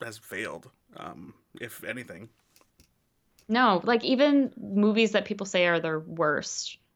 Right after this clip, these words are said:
Speaker 2: um, probably, like, Iron Man two, like, it's a, it's a solid movie. Like, it works. It's not as good as other ones, but
Speaker 1: Right.
Speaker 2: it's not, it's not a terrible film. So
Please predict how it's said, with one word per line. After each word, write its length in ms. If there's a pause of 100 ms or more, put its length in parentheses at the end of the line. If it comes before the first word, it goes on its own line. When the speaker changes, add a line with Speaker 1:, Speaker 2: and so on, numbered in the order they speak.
(100)
Speaker 2:
um, 460 (380)
probably, 340
like, 220
Iron 280
Man 200
two, 320
like, 200 (400)
it's 160
a, 60 (440)
it's 160
a 60
solid 580
movie. 500
Like, 180
it 120
works. 800 (340)
It's 220
not 340
as 380
good 400
as 320
other 280
ones, 460
but 80
Speaker 1:
Right. 140
Speaker 2:
it's 320
not, 520 (520)
it's 220
not 180
a 60
terrible 760
film. 600 (1300)
So 520